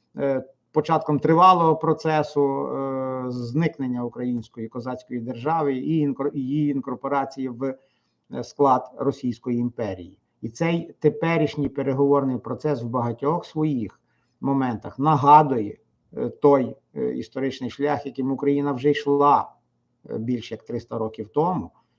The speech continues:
і ми добре знаємо, куди вона прийшла і чого нам це коштувало.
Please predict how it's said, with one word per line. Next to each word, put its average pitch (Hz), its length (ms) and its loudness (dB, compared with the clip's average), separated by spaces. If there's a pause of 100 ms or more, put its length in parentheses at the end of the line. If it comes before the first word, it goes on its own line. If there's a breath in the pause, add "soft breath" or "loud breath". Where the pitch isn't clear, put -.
(140)
і 139 120 2
ми 139 80 4
добре 131 320 4
знаємо, 151 440 2
куди 127 280 -4
вона 123 220 -2
прийшла 135 460 -4
і 143 60 -2
чого 120 260 -2
нам 117 160 -6
це 113 140 -10
коштувало. - 520 -14